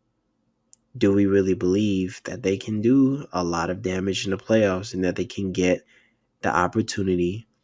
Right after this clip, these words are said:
to go into the finals? We don't really think so. And why is that? Why do we see a, a team that has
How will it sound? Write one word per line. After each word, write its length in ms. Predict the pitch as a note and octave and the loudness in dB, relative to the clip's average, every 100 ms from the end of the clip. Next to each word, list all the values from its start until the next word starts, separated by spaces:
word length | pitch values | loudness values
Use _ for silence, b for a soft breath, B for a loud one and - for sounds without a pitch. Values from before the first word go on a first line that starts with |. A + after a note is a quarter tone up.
| _ _ _ _ _ _ _ - | _ _ _ _ _ _ _ -6
to 120 | - | -4
go 360 | F#2 F2+ F2 F2 | 0 2 2 2
into 260 | E2 F#2 F2+ | 0 -2 -4
the 100 | G2+ | -4
finals? 540 | - G2+ F#2 F#2+ - | 0 0 0 -6 -8
We 140 | G2+ G#2 | -2 4
don't 260 | A#2 B2 | 4 4
really 300 | A2 A2+ A#2 | 2 2 2
think 320 | A#2 B2 D#3 D3+ | 0 -2 0 0
so. 320 | - - F#2 | -2 -4 -10
And 240 | G2 G2+ | -10 -6
why 200 | B2 C3 | -4 -2
is 320 | G#2 A2 F#2+ | 2 2 0
that? 240 | D#2 - - F#2 | -4 -8 -10 -4
Why 420 | G2 A#2 B2+ B2 | 2 4 6 4
do 420 | A#2+ G#2+ G#2+ G#2 | 2 0 0 0
we 260 | G2+ G2+ F#2 | 2 0 2
see 440 | - G#2+ G2+ G2 | 2 2 0 0
a, 160 | F2 - F2+ | 0 -4 -6
a 80 | |
team 220 | - G#2+ G2 | -4 -2 0
that 180 | F2 | -2
has 180 | - F2 | 0 -2